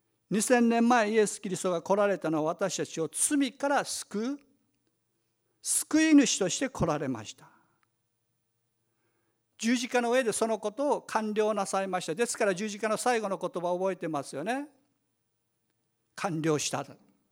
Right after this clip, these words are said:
すべては終わった。テテレスタイだった。あなたの私の罪の支払いは終わったってこと。罪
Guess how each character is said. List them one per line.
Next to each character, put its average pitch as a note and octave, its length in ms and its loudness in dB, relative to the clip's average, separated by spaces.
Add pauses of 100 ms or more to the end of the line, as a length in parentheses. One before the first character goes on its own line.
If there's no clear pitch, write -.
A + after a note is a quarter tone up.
(560)
す - 200 -4
べ E3 120 0
て - 140 -12
は A2+ 180 -12
終 B2 100 -12
わ B2+ 100 -8
っ - 20 -8 (240)
た。 G#3 140 -6
テ - 360 -10
テ B3+ 160 0
レ A#3+ 100 4
ス - 140 -4
タ D3 100 2
イ A#2+ 60 -8
だ - 80 -14
っ - 80 -18
た。 - 80 -20 (840)
あ E3+ 120 6
な G#3+ 120 6
た G3 160 2
の G#3 200 2
私 F3 360 0
の E3+ 100 -2
罪 G3+ 260 -6
の D#3+ 100 -4
支 F#3 180 -4
払 D#3+ 280 -2
い E3 40 -6
は E3 120 -6
終 E3 240 -4
わ - 40 -20
っ - 80 -20
た C#4 100 -4
っ C#4+ 100 -6
て - 80 -20
こ - 60 -20
と。 - 100 -20 (2750)
罪 B3 460 -2